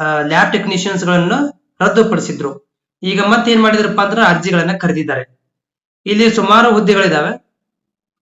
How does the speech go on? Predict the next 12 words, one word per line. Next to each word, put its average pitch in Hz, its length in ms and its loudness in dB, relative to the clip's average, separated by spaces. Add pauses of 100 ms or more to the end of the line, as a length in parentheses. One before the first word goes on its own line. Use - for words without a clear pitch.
(100)
ಆ, 165 320 2
ಸ್ಪೆಷಲಿಸ್ಟ್ 180 680 -2
ಇದೆ, 180 360 0
ಫಿಸಿಷಿಯನ್ಸ್ 175 600 -2
ಗಳಿದಾವೆ, 165 760 -2 (400)
ಆಮೇಲೆ 180 260 2
ಸೈಕ್ಯಾಟ್ರಿ 180 580 -2
ಇದೆ. 175 500 -2 (600)
ಓಕೆ, 190 140 -8
so 190 320 -2
ಇದಾದ್ಮೇಲೆ 185 460 0
ನೆಕ್ಸ್ಟ್, 180 480 -4